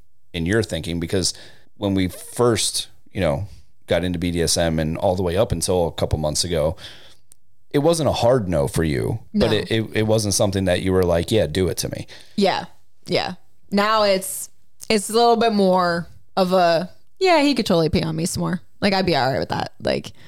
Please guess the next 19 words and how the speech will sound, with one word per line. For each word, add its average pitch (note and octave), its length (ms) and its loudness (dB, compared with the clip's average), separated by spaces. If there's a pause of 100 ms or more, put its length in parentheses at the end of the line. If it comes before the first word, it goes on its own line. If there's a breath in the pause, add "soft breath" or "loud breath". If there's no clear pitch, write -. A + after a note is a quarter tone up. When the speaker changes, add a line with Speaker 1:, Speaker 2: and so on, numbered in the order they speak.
(320 soft breath)
Speaker 2:
I'd G3 100 2
be, F#3 240 2
I'd G#3 100 4
be G#3 60 8
wanting F#3+ 640 4
it B2 140 -4
now. - 400 -6 (500 loud breath)
Whereas F#3+ 360 4
before G3+ 220 2
I'd A3 80 2
be A3 60 2
like, G3 200 0
"Yeah, C4 80 2
don't A#3+ 140 -2
pee E3+ 100 -4
on - 80 -6
me." - 140 -2 (180)
<laughs> - 160 -10
Speaker 1:
But, G#4+ 160 2